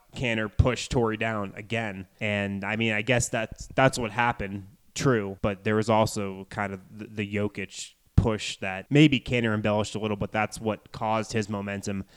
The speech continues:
heading into Torrey. I, there was probably some also just frustration built up throughout the game that Denver was letting off in that moment. It just gave them something that they could kinda get upset about after they had missed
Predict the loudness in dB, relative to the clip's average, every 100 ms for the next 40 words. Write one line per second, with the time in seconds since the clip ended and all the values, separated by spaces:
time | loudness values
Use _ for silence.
0 | -20 -10 -4 -2 -2 -4 -6 -4 -2 -2
1 | -4 -8 _ 0 2 8 8 8 8 8
2 | 6 2 2 4 4 4 0 -2 -4 -8
3 | -10 -6 -2 -2 -2 -2 -2 -2 -4 -4
4 | -2 -2 -4 -6 -6 -6 -6 -12 -10 -6
5 | -6 -6 -8 -12 -4 -2 0 0 -4 -6
6 | -6 -6 -4 -4 -4 -6 -6 -6 -6 -8
7 | -8 -8 -8 -12 -14 -20 -20 _ -20 -16
8 | -6 -2 0 -2 -2 -4 -2 -2 -2 -2
9 | -6 -10 -2 -2 -2 -4 -4 -4 -6 -8
10 | -8 -8 -8 -10 -20 -12 -8 -8 -6 -6
11 | -6 -6 -6 -6 -6 -8 -10 -8 -8 -8
12 | -12 -10 -10 -8 -8 -4 -4 -4